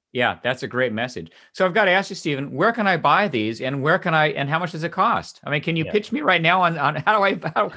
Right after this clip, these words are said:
Speaker 1: what do I do? I wanna buy one of these.
Speaker 2: Yes. So you go to our, uh,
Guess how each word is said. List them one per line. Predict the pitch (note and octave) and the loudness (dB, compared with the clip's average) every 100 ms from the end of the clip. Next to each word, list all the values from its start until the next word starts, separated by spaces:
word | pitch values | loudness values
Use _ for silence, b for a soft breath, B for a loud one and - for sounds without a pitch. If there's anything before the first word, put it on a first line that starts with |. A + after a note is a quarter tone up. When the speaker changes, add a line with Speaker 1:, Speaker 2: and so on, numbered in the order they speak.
| - | -2
Speaker 1:
what | F#3 | 2
do | A#3+ | 4
I | A3+ | 4
do? | G#3 C#4 D3 | 4 4 4
I | C3 | 4
wanna | A#3+ B3 | 4 4
buy | E3 A3+ | 4 4
one | B3+ C3 | 4 0
of | |
these. | G2+ F#2+ - _ _ | 0 -2 -6 _ _
Speaker 2:
Yes. | B2+ A#2 F#2 - A#2 | 2 4 4 0 -2
So | D3+ C#3 | 2 2
you | D3 | 2
go | D3 D3 | 2 2
to | D3 F3 D3 | 2 2 4
our, | C3 D3+ D3+ - | 6 4 0 -8
uh, | B2 A#2+ A#2 | -2 0 0